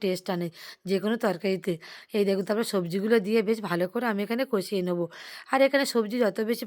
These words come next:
ভালো কষানো হবে তত বেশি কিন্তু ভালো লাগবে খেতে। আর আমি এখানে শিলেতেই মশলাটা বাটবো, আদা আর জিরে আমি এই পেস্ট এখানে গুঁড়ো করে নিচ্ছি, ভালো করে বে-, বেটে নেবো। আর এখানে লঙ্কার গুঁড়ো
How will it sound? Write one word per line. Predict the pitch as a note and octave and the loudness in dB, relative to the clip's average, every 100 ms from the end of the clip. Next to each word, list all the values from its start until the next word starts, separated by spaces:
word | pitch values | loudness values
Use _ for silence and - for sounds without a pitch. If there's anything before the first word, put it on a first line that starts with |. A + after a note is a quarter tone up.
| G3+ | 0
ভালো | G#3+ A3+ | 0 0
কষানো | G#3 G#3+ A#3+ C4+ | -4 -4 0 0
হবে | D4 A3 - - _ | 2 0 -4 -20 _
তত | A3+ A#3 A#3+ | 0 2 4
বেশি | B3 A#3+ | 2 2
কিন্তু | A#3+ A#3 | 0 2
ভালো | F#3+ G3 G3+ | 4 4 2
লাগবে | G3+ G#3 | 2 0
খেতে। | G3+ A#3+ C4 - - - | -2 -2 -4 -8 -18 -6
আর | G#3+ A3 | 0 2
আমি | A#3 | 0
এখানে | A#3 B3+ C4 | 0 -2 0
শিলেতেই | G#3 G3+ B3+ B3+ | 0 2 2 0
মশলাটা | G3 F#3+ F#3+ F#3 | 0 -2 -2 2
বাটবো, | F3+ E3+ F3 E3+ - - - F#3+ | 2 0 -4 -6 -12 -18 2 2
আদা | G3 A3 | 6 6
আর | A3 F3+ | 6 4
জিরে | G3 A3 G#3+ | 2 4 4
আমি | G3+ G#3+ | 4 0
এই | A3 | 0
পেস্ট | G#3 E3+ G3 | -2 -2 -4
এখানে | F3+ A3+ F#3 | -2 -2 0
গুঁড়ো | F#3+ F#3 | -2 0
করে | F#3 E3+ | 0 0
নিচ্ছি, | F3 - F3+ | -4 -4 -2
ভালো | F3+ F#3 | -2 -2
করে | G#3+ | -2
বে-, | F#3+ E3 | -2 0
বেটে | F3 F#3 E3+ | -2 0 -4
নেবো। | E3 E3 - - - - | -6 -10 -12 -16 -16 -2
আর | G3+ G#3 | 2 2
এখানে | G#3 A3 G#3+ | 0 0 0
লঙ্কার | E3+ F#3+ F#3+ | 0 -2 -2
গুঁড়ো | G#3 | 0